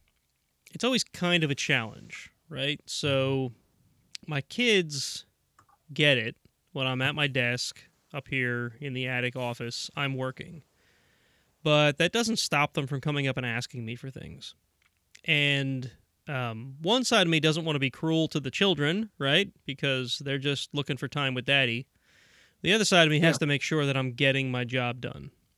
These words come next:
Speaker 1: Otherwise, the negative effects that we outlined earlier will,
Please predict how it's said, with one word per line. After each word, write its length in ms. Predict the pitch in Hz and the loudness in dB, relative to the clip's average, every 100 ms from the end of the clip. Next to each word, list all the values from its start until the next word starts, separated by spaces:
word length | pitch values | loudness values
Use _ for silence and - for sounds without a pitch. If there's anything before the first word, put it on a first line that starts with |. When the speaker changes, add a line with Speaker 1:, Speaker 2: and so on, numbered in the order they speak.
| _ - | _ -8
Speaker 1:
Otherwise, 600 | 156 151 139 131 127 123 | -2 0 2 2 2 -2
the 320 | 127 131 123 123 | -6 -4 -2 -2
negative 560 | 131 131 127 120 117 - | 2 4 4 -2 -6 -10
effects 420 | 139 135 123 - | -2 -2 -2 -8
that 240 | 135 139 | -8 -10
we 200 | - 127 | -8 -6
outlined 400 | 135 147 143 127 | -6 -6 -6 -4
earlier 360 | 131 131 117 127 | -2 -2 -4 -8
will, 340 | 135 - - | -10 -10 -12